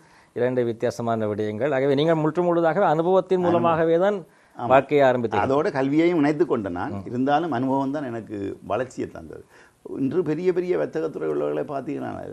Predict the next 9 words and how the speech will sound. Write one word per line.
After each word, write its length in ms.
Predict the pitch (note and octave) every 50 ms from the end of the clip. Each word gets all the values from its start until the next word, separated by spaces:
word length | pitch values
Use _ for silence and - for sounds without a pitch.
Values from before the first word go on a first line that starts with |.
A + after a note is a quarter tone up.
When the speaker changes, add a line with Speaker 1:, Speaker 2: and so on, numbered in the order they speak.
| - - _ _ -
Speaker 2:
இந்த 120 | F2+ F2+ F2
பில் 220 | F2+ G#2+ A#2+ A#2+
கேட்ஸ் 260 | A2+ B2+ B2 A#2+ -
என்றவர் 280 | B2+ A#2+ A#2 A#2+ A2+ G#2+
கூட 160 | A2+ A#2+ F#3+ G#3 G3 F3 D3+ C#3+ C#3+ C#3 - - - -
கல்வியை 440 | - - A2+ B2 B2+ C#3+ D3 D3 C#3
நிறுத்திவிட்டு 640 | B2 A#2+ A#2+ B2+ B2+ A#2+ C#3+ C#3 C#3 B2 C#3 C3+
தான், 200 | A#2 E3+ F3 E3+ D#3 D3 - _ _ _ _ _ _ -
அஹ், 280 | - - - - -